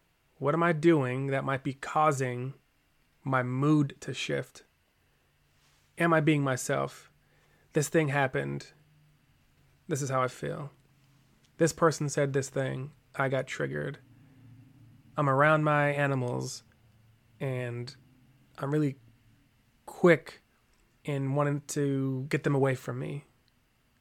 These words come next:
Or they're coming around you and they're noticing some,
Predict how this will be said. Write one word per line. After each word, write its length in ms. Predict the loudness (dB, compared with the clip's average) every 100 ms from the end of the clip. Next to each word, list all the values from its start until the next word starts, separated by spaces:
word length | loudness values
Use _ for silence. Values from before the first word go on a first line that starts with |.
| _ _ _ _ _ _ _ _ _ _ 2
Or 80 | 2
they're 80 |
coming 180 | 6 6
around 460 | 6 6 4 4 0
you 180 | -2 -2
and 80 |
they're 80 | -2
noticing 480 | 0 2 0 -2 -4
some, 440 | -2 -4 -4 -6